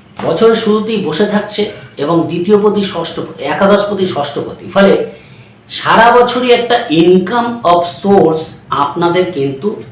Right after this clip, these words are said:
দেখতে পাওয়া যাবে। আর্থিক দিক থেকে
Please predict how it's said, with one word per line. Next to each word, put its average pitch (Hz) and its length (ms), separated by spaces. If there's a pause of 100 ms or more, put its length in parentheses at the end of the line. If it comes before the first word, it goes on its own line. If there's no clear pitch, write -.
(280)
দেখতে - 300
পাওয়া - 260
যাবে। - 180 (2000)
আর্থিক 208 380 (140)
দিক 226 120 (140)
থেকে 220 220